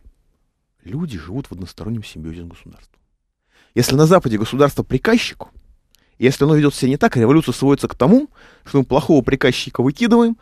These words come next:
хорошего ставим. Это техническая операция, это увольнение персонала. Болезненно, страшно, люди плачут, э, трудовая инспекция возмущается, но это техническая процедура. А у нас бунт не против приказчика. Революция не против приказчика. У нас бунт против мироздания.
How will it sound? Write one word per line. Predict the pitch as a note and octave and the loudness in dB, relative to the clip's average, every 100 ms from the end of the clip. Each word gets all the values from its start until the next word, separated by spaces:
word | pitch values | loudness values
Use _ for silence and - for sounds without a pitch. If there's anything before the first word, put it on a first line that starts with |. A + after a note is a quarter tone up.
| _ _ | _ _
хорошего | B2 D#3 - C#3+ | 0 0 2 -2
ставим. | - G2 D2+ - - _ _ _ _ _ _ _ _ _ _ - | 0 -4 -4 -12 -20 _ _ _ _ _ _ _ _ _ _ -10
Это | C3 B2+ | -8 -8
техническая | - - D#3 - F2+ | -8 -2 -2 -2 -8
операция, | D#2+ D#3 - | -2 -2 -2
это | A2 | -2
увольнение | G#2+ B2+ C#3+ C3 | 0 2 0 -2
персонала. | A2+ G#2+ B2+ G#2+ D2 - - - _ | -4 -6 -2 -2 -6 -14 -20 -20 _
Болезненно, | F3+ A#3+ C4+ B3+ A3 F#3+ E3+ | 0 4 6 6 4 2 -2
страшно, | - G#3 G#3+ G3+ - | -4 0 0 0 -2
люди | D3+ F3+ B2+ | -2 0 -2
плачут, | - F#3+ G#3+ G3+ - - - - - _ | -2 2 2 2 -4 -10 -20 -20 -20 _
э, | - A2 G#2+ G#2 G2+ G2 F#2+ | -2 2 4 2 2 0 0
трудовая | C3 D#3+ D#3+ | 2 2 2
инспекция | B2+ - B2+ A#2+ | 0 -2 -2 -2
возмущается, | B2 C3+ D#3+ A3 G3+ - | 0 -2 -2 -2 -2 -4
но | |
это | C#3+ | -6
техническая | - - A#2+ - - | -6 -4 -6 -8 -18
процедура. | - - - - _ _ _ _ _ | -18 -20 -20 -20 _ _ _ _ _
А | - B2+ | -4 0
у | |
нас | F3 G#3 - | 2 2 0
бунт | A2+ B2 G2+ A2 | -2 -2 -2 -6
не | |
против | A2+ C#3 - - | -2 -2 -4 -10
приказчика. | E2 - - - _ _ _ _ _ _ _ | -16 -16 -20 -20 _ _ _ _ _ _ _
Революция | A2+ C3+ C#3+ - F#2 | 2 4 2 -2 -8
не | |
против | G#2+ A#2 - | -8 -8 -10
приказчика. | F2+ - - - - | -16 -18 -20 -20 -8
У | G#2+ | -4
нас | A#2+ | -4
бунт | A#2 D3+ C3+ | 0 -2 0
против | B2+ C3 A2+ | -2 -2 -2
мироздания. | G#2+ G#2+ G#2 A2 A2 G#2 F2+ E2+ | 0 0 0 0 0 0 -2 -6